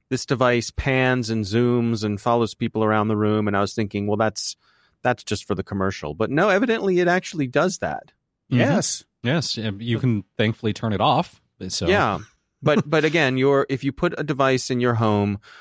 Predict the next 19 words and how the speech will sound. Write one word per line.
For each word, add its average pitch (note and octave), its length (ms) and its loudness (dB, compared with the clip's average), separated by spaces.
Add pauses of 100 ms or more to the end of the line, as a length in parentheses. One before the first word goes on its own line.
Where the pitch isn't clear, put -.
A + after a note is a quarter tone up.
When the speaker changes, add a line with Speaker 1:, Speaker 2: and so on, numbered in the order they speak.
(120)
Speaker 1:
with A2 120 0
a A2 40 0
camera A#2 340 2
and A2 100 2
a - 20 2
microphone G2 560 0
that G2 140 -2
was G2 240 -4 (160)
built A#2+ 280 0
by A#2 160 2
Facebook, G2+ 540 -2 (260)
you G#2+ 100 -2
have F2 160 -4
lost A#2+ 440 0
your F2 100 -4
freaking A#2 420 -4
mind. D#2 520 -4
Speaker 3:
<laughs> - 60 -2
I B3+ 40 2